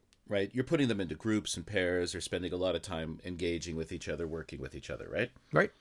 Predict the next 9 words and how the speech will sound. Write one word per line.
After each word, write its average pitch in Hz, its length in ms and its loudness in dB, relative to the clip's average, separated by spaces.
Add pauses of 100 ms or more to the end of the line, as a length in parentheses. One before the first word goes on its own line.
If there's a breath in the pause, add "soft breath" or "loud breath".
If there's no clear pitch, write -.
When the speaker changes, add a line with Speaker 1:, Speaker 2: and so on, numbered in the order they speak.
(200 loud breath)
Speaker 1:
Hands 120 260 6
off. - 200 -2
Student-centered 113 560 4
classroom, - 380 -2
pretty - 160 0
Speaker 2:
Yep. - 80 0
Speaker 1:
much. - 200 -6
Most - 200 -2
of, 76 80 -12